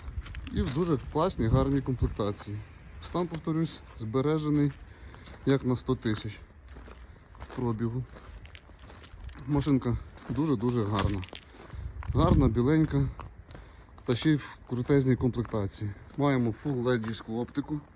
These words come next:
це є топова для вагів. Також присутня камера з усіма асистентами для водія. Дістронік з адаптивним круїзом теж тут є. Партроніки перед-зад.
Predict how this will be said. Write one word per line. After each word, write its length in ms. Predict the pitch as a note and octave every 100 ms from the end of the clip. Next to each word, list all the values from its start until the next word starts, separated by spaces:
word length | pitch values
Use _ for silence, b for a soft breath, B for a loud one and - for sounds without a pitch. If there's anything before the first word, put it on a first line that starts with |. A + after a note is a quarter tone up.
| B B B -
це 140 | B2
є 60 | G#2+
топова 400 | C3 B2 C3 B2+
для 140 | C3
вагів. 460 | C3 C3+ C3+ C#3 - - - B B B - - -
Також 340 | C#3 D3+ B2 - -
присутня 400 | - A2+ C3 B2
камера 420 | A#2 D3 B2+ A#2 G#2+
з 40 |
усіма 340 | A2+ C3+ C3
асистентами 720 | A#2 B2+ A#2+ A#2 B2 C#3+ D3+ C#3+ - - - - - - - - - - -
для 120 | C#3 D3
водія. 440 | C#3+ C#3+ D3 D3 D3+ D3+ - - - - -
Дістронік 560 | A2+ D3 C#3 C3+ C3+ B2+
з 40 |
адаптивним 480 | C3+ C3 C#3+ C3+ B2+
круїзом 440 | A#2+ C3 B2+ B2+
теж 200 | A#2+ C3
тут 220 | - B2+ C#3+
є. 180 | C#3+ C3 B B B B B -
Партроніки 520 | C3 D#3+ D3+ A#2 A2+
перед-зад. 500 | B2 A#2+ A2+ D#3